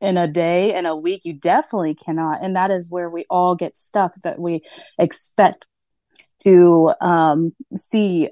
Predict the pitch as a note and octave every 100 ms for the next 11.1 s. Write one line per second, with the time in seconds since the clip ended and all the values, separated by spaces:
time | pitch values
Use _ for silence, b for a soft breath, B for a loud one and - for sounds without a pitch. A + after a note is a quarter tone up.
0 | - - F#3+ G3 F#3 E3+ D#3+ E3+ G3+ F#3+
1 | F3 - - F3+ E3+ E3 E3+ F#3+ F#3 F#3
2 | F3 - - G3+ - F#3 F3 F3+ F3 D#3+
3 | G3+ G3+ F3 F3 G3 F3+ F3 E3+ E3+ F#3+
4 | A3 F3 E3+ E3 E3+ D#3+ E3 G#3+ G4+ A3+
5 | G#3+ - - D#3+ - F3 - F3+ D#3+ F#3
6 | G#3 - E3+ C#3+ E3+ F3 D#3+ D#3 - _
7 | B B _ A#3 A#3+ - _ F#3 F#3+ F3
8 | G#3+ C#4 E4 - F#3+ F3+ F3 E3+ E3+ G3+
9 | B3 C4 - _ _ _ F#3+ G3 F#3+ F3+
10 | F3 F3 F#3+ F3 F3 E3+ E3 E3+ E3 E3
11 | D#3+